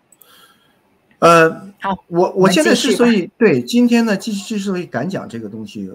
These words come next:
Speaker 1: 我觉得我还是看了一些正反面的东西都看了。当然每个人他都有一个存在一个判断问题，就你怎么判断也是离不开你自己的价值观，呃，这点我也承认，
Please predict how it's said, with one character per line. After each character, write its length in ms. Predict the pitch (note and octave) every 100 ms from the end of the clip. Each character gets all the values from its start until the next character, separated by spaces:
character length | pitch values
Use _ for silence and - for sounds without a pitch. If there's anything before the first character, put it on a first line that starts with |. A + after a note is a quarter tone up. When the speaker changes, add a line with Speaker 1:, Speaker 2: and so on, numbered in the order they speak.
| -
Speaker 1:
我 140 | G#2
觉 140 | G2 D3
得 420 | D#3 C3 A#2 A2
我 160 | A2
还 220 | G2+ G#2 B2
是 100 | C3+
看 220 | - D3
了 60 | A#2+
一 80 | A2
些 140 | B2
正 200 | B2 A#2
反 140 | F#2
面 100 | G2+
的 80 | G#2+
东 160 | G2+ A#2+
西 80 | A#2
都 140 | A#2+
看 260 | - D3 G2
了。 140 | - - -
当 120 | G3
然 80 | G#3
每 200 | D3 B2+
个 100 | A2+
人 100 | B2+
他 120 | E3
都 100 | E3
有 160 | D#3+ G#2
一 100 | G#2+
个 60 | B2+
存 180 | -
在 80 | B2+
一 60 | A#2+
个 80 | B2
判 220 | - A#2
断 160 | G#2+ G2
问 100 | -
题， 160 | F#2+
就 80 | A#2+
你 220 | C#3 C#3+
怎 100 | G3
么 80 | - -
判 160 | B2+
断 160 | B2+ G2+ - -
也 140 | B2
是 140 | A#2 D#3
离 160 | C3
不 80 | D#3
开 140 | C#3+
你 80 | B2+
自 160 | G2+ C3+
己 60 | -
的 80 | -
价 200 | - G2+
值 120 | G#2+
观， 240 | A2 A2 - _ _
呃， 180 | - A#2 A2+
这 160 | F#3+
点 120 | C#3
我 120 | F#3+ E3+
也 100 | D#3+
承 240 | E3+ G3
认， 160 | A#3